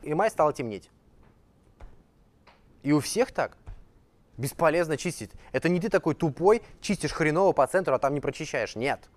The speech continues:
все не так. Это четкая линия, окрас костной ткани и всего. Это невероятное количество вреда, которое мы приносим себе, просто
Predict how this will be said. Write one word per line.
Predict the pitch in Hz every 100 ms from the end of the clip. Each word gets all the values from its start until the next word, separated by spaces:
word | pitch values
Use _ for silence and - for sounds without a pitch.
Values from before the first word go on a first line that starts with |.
| _
все | - 139
не | 139
так. | 143 151 - - _ _ -
Это | 131 131
четкая | 214 220 175
линия, | 147 185 160 104
окрас | 113 - 151 175 - -
костной | 175 160
ткани | 156 175 202 156
и |
всего. | - - 127 95 - - - - -
Это | 139
невероятное | 165 170 214 180
количество | 143 135 -
вреда, | 120 147
которое | 147 127 120
мы |
приносим | 110 131 131 113
себе, | - 127 127 - - -
просто | 165 - 147